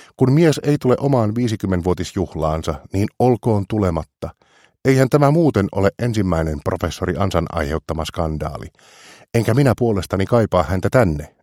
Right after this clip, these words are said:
en." "Ehkäpä hän on hajamielisyyttään unohtanut asian." "Sitä minäkin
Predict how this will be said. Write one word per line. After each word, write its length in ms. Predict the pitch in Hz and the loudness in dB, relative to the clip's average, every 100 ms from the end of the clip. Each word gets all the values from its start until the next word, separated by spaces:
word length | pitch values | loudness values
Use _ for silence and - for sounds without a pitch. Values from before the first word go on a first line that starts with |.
| - | -2
en." 360 | 120 90 67 - _ _ _ _ _ _ _ _ _ - | 0 0 -2 -12 _ _ _ _ _ _ _ _ _ -4
"Ehkäpä 400 | 95 - 95 87 | -4 -4 -8 -4
hän 240 | 90 98 | -4 -4
on 120 | 101 | -4
hajamielisyyttään 960 | 87 123 120 101 92 92 101 - 98 107 | -2 0 0 0 -2 -4 -6 -4 -2 -2
unohtanut 460 | 135 104 - 85 82 | 0 -2 -2 -8 -6
asian." 420 | 98 101 78 76 - _ _ _ _ _ _ - | -6 -6 -8 -10 -16 _ _ _ _ _ _ -12
"Sitä 360 | - - 104 | -8 0 2
minäkin 420 | 92 139 131 123 | 2 4 2 0